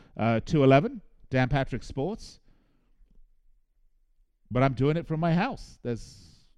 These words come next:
nowhere to go. Uh, the restaurants I love to go to and hang out with are closed. No movie theaters, no sporting events to go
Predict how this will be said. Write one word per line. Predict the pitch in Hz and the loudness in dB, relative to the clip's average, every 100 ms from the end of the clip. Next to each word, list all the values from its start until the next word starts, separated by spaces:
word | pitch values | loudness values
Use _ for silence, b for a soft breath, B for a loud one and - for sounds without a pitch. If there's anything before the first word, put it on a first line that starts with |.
| - | -10
nowhere | 104 127 | -6 -4
to | 143 | -2
go. | 160 208 214 98 | 0 0 -2 -6
Uh, | 90 92 98 98 | -6 -4 -4 -4
the | 101 101 | -4 -4
restaurants | 151 185 247 214 147 - | -4 -4 -6 -6 -6 -4
I | 120 | -2
love | 104 107 - | -2 -4 -6
to | 101 | -6
go | 104 | -6
to | 95 - 95 | -6 -8 -10
and | 90 | -8
hang | 104 101 | -8 -6
out | 95 98 | -6 -6
with | 95 | -8
are | 92 | -8
closed. | - 98 85 71 - - - _ _ _ _ _ _ _ _ _ _ - | -6 -6 -6 -12 -20 -20 -20 _ _ _ _ _ _ _ _ _ _ -14
No | 92 | -8
movie | 120 175 151 | -2 0 0
theaters, | - 98 87 - 67 65 - | -2 -4 -4 -8 -14 -16 -14
no | 87 | -14
sporting | - - 160 156 113 | -8 -2 -2 -2 -4
events | 98 90 - | -4 -8 -10
to | 95 | -12
go | 82 80 | -10 -12